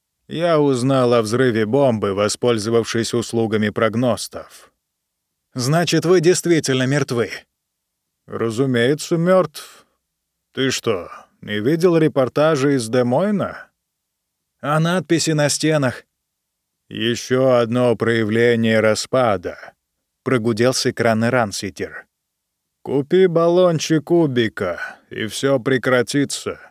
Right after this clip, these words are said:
«Эл думает, что мы умерли», сказал Джо. «Эл распадается».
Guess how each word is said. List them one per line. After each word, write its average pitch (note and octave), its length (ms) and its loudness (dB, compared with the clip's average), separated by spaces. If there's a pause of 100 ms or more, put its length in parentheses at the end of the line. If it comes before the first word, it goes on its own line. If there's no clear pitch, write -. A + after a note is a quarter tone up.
(840)
«Эл D#3+ 360 0
думает, D3+ 380 2
что C3+ 220 0
мы D3 140 0
умерли», A2+ 560 0 (920)
сказал A2 480 0
Джо. G2+ 260 -8 (1000)
«Эл A2+ 540 2
распадается». A#2 1400 0